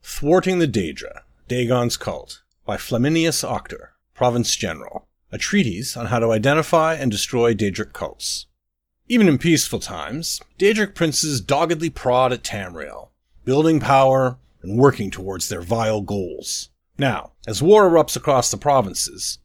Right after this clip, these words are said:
it is certain they've doubled their malevolent efforts, and every citizen must be on the lookout for evidence of Daedric activities. As Cyrodiil's province general for the Fighters Guild,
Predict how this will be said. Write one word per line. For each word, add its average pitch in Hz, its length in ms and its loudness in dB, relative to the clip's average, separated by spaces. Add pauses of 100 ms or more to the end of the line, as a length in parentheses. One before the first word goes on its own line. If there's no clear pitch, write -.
it 120 60 -8
is 98 120 -2
certain 220 520 2
they've 139 200 0
doubled 113 380 2
their 95 120 -6
malevolent 120 520 -2
efforts, - 640 -10 (280)
and 107 120 -14 (100)
every 170 240 0
citizen 139 420 -2
must 117 220 -4
be 120 80 -2
on 110 120 -2
the 113 60 -2
lookout 120 440 0
for 110 160 -8
evidence 120 400 -2
of 87 120 -10
Daedric 104 360 -4
activities. - 760 -8 (280)
As 127 120 0
Cyrodiil's 208 400 4
province 165 440 2
general 147 320 0
for 160 120 -2
the 147 60 0
Fighters 107 420 -2
Guild, 92 280 -10